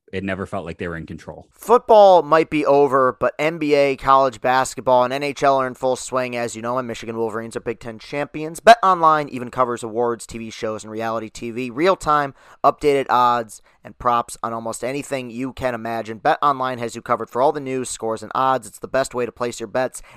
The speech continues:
Speaker 2: and it's free to sign up. Head to the website or use your mobile device to sign up today and receive your fifty percent welcome bonus on your first deposit. BetOnline, your online sportsbook experts. We're covering everything you need to know about the Tigers, but what about the rest of sports? Now the Locked On Podcast Network has you covered there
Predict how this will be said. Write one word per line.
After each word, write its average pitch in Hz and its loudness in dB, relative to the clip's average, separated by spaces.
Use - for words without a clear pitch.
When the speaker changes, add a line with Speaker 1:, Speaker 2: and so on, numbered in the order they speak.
Speaker 2:
and 131 -4
it's - -16
free 262 -6
to 139 -6
sign 131 -4
up. 143 0
Head 202 0
to 160 -2
the 131 0
website 139 2
or 117 -4
use 123 -6
your 117 -8
mobile 127 2
device 120 -4
to - -16
sign 131 -4
up 123 -6
today 117 -4
and 113 -8
receive 113 -8
your 107 -10
fifty 123 -10
percent - -10
welcome 120 -4
bonus 113 -4
on 104 -10
your 101 -18
first - -10
deposit. 131 -4
BetOnline, 120 -4
your 107 -6
online 131 -4
sportsbook 147 -2
experts. - 0
We're 208 2
covering 175 4
everything 156 0
you 143 -8
need 139 -4
to 131 -2
know 127 2
about 117 0
the 113 -14
Tigers, 131 0
but 120 -4
what 170 4
about 381 -6
the 190 0
rest 143 2
of 110 -14
sports? - -16
Now 143 0
the 175 0
Locked 143 4
On 131 0
Podcast 127 -2
Network 113 -4
has 117 -8
you 110 -12
covered 135 -4
there 123 0